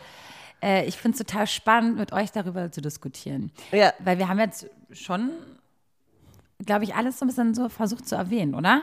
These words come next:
Speaker 1: Also ich
Speaker 2: Viele Fragen in den Raum gestellt und,
Speaker 1: Ja.
Speaker 2: äh, ähm, vielleicht können wir noch mal nach dem Urlaub so eine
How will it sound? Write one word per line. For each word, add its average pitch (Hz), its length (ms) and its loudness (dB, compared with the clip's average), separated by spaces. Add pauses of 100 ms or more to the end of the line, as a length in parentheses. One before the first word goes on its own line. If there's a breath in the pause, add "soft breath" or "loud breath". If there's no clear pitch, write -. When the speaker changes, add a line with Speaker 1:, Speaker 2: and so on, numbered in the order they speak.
Speaker 1:
Also 185 200 0
ich - 420 -2 (480 loud breath)
Speaker 2:
Viele 269 260 2
Fragen 220 320 6
in 254 80 2
den 226 80 0
Raum 240 160 4
gestellt 247 440 0
und, 214 280 0
Speaker 1:
Ja. 208 60 -2 (340)
Speaker 2:
äh, 202 200 2
ähm, 196 380 -2
vielleicht 202 280 -6
können 208 140 -2
wir 196 120 2
noch 196 100 -2
mal 185 220 -2
nach 196 240 0
dem 226 100 -6
Urlaub 196 300 2
so 185 100 -4
eine 180 320 -2